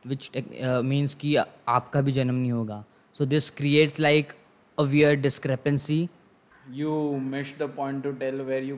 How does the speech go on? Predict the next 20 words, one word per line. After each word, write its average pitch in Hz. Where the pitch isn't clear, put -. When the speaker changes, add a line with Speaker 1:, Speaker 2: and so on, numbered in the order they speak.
Speaker 2:
kill 131
your 135
grandfather। 123
Speaker 1:
Okay। 120
Speaker 2:
Like, 123
what 123
was 131
his 131
age? 113
मतलब, 120
अगर 123
आप 131
उनकी 135
शादी 131
के 139
बाद 139
और 143
जब, 135
जब 135
आप, 135